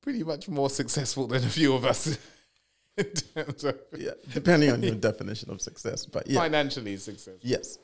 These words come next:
Speaker 1: Okay.
Speaker 2: That, see, I love that.
Speaker 1: Mm.
Speaker 2: That is what I'm talking about.
Speaker 1: Yeah.
Speaker 2: That legacy that your dad is, is creating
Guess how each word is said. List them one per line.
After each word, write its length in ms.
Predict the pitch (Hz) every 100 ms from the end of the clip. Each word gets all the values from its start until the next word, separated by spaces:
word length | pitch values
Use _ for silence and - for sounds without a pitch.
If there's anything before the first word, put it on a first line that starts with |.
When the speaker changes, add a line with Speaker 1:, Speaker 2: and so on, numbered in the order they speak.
| 113
Speaker 1:
Okay. 280 | 107 104 92 - _ _ 117
Speaker 2:
That, 280 | 165 170 -
see, 220 | - 147 -
I 160 | 135 131
love 580 | 123 110 113 113 98
that. 180 | - - - _ _ 127
Speaker 1:
Mm. 160 | 120 - _ _ - 107 101
Speaker 2:
That 320 | 110 151 147 - _ _
is 200 | 120 98
what 220 | 98 110
I'm 120 | 107 101
talking 420 | - 104 - -
about. 360 | - - - _ _ _ _
Speaker 1:
Yeah. 140 | 120 -
Speaker 2:
That 360 | 104 98 131 120
legacy 560 | 113 120 117 113 113
that 260 | 98 104 -
your 120 | 107
dad 480 | 95 104 104 104 95 -
is, 380 | - - - -
is 140 | - 85
creating 760 | - 101 110 135 - - 139